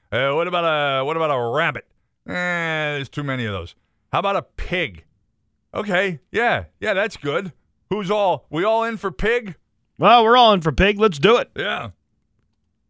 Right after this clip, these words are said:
Speaker 1: And then, and then they, they attach the thing to a cadaver.
Speaker 2: I was, uh, I was always amazed. I never understood the whole kidney transplant thing.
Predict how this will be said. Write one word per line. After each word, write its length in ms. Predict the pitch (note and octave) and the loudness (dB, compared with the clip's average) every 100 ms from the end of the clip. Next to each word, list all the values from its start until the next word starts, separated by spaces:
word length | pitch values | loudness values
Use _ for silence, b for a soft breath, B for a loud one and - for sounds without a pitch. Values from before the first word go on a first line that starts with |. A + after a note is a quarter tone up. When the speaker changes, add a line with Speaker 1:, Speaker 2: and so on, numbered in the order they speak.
| _ _ _ _ _ | _ _ _ _ _
Speaker 1:
And 120 | A2+ | -8
then, 200 | B2+ C3+ | -6 -6
and 280 | C#3+ B2+ B2+ | -6 -6 -6
then 220 | C#3 C#3+ | -6 -6
they, 240 | D3 D3 D3+ | -6 -6 -8
they 280 | B2+ C#3 C#3+ | -8 -8 -6
attach 440 | C3+ C#3+ D3 D#3 | -10 -6 -6 -6
the 120 | C#3+ | -14
thing 360 | C3+ E3 D3+ D3+ | -12 -8 -8 -10
to 340 | - D3+ D#3 D3+ | -10 -12 -12 -12
a 280 | C3+ C#3 C3+ A#2 _ _ _ _ _ - | -8 -8 -10 -14 _ _ _ _ _ -20
cadaver. 800 | - C3+ A2+ C3+ D3 A2 E2+ _ - | -16 -14 -8 -8 -8 -10 -16 _ -4
Speaker 2:
I 80 | A3+ | -4
was, 240 | E4+ G#3 | -2 -4
uh, 140 | C#3 A2 | -4 -4
I 140 | C#3 | -4
was 180 | F#3+ E3 | -4 -2
always 200 | D#3+ C#3+ | -2 -2
amazed. 280 | A#2+ B2 A2 | -2 -4 -2
I 120 | D3 | -2
never 260 | G#3 C4+ B3+ | 0 2 2
understood 500 | D#3 A#2+ - C#3+ A2+ | 2 2 2 0 2
the 120 | G2 | -2
whole 240 | B2 G#2+ - | -2 -4 -4
kidney 360 | - C#3+ A2+ | -6 -4 -4
transplant 760 | F2+ - A2 G#2 - F#2+ C#2+ - | -6 -8 -6 -8 -10 -12 -12 -14
thing. 260 | - D2+ G#1 | -16 -16 -16